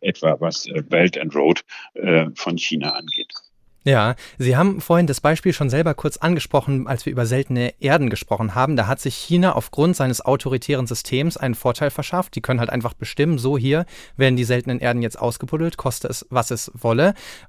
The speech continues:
Speaker 2: Was heißt das denn, wenn Sie wetten müssten, Herr Trittin, wer wird gewinnen, die Demokratie oder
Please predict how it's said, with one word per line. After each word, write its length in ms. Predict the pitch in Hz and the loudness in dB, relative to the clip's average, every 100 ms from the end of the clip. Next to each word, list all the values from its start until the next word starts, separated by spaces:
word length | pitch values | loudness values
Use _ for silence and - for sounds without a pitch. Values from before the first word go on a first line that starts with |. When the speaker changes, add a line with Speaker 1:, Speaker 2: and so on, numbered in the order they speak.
| - | -2
Speaker 2:
Was 220 | 139 - | 0 2
heißt 200 | 151 - | 0 0
das 120 | 104 | -4
denn, 220 | - 104 | 0 0
wenn 160 | 110 143 | 2 2
Sie 260 | 156 190 - | 2 -2 -4
wetten 360 | 127 139 - 123 | -2 -2 2 2
müssten, 320 | 107 - 113 | 2 -2 -2
Herr 140 | 107 | -2
Trittin, 540 | 110 131 - 151 185 202 - - | -2 -4 -2 2 2 0 -6 -10
wer 400 | 120 139 180 180 | 2 4 4 2
wird 380 | - 131 143 - | 0 0 0 0
gewinnen, 440 | 139 110 104 101 107 | -2 0 0 0 -2
die 140 | 117 | -2
Demokratie 840 | 120 160 175 - 160 - 160 165 - | 2 4 2 -2 -4 -2 0 0 0
oder 420 | 135 127 123 | -2 0 0